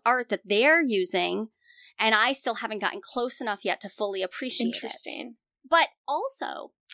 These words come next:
Speaker 1: I have a lot of children, and that has meant needing to have some areas where I am one hundred percent stable.
Speaker 2: Mm.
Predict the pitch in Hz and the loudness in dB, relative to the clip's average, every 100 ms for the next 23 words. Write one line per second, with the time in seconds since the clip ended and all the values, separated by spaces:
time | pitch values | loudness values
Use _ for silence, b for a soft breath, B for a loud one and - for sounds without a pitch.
0 | - - 403 453 427 359 - 349 339 202 | -6 -4 -2 0 -2 -2 -6 -8 -8 -10
1 | - _ _ _ B B B - 254 254 | -12 _ _ _ B B B 2 4 6
2 | 320 - 370 330 240 202 196 - - - | 4 2 -4 -2 -2 -2 -6 -6 -10 -12
3 | _ - 214 240 277 294 269 254 220 - | _ -16 -6 -2 0 0 -4 0 0 0
4 | 233 214 196 220 214 202 220 214 - 214 | -6 -6 -4 -4 -4 -6 -6 -8 -6 -4
5 | 208 - 214 196 190 - - 202 226 220 | -4 -4 -4 -2 -4 -6 -6 2 2 2
6 | 226 214 - 202 196 - - 254 277 220 | -4 -4 -8 -4 -6 -6 -4 -2 -2 -4
7 | - 226 233 226 214 208 208 | -2 0 0 0 -2 -2 -2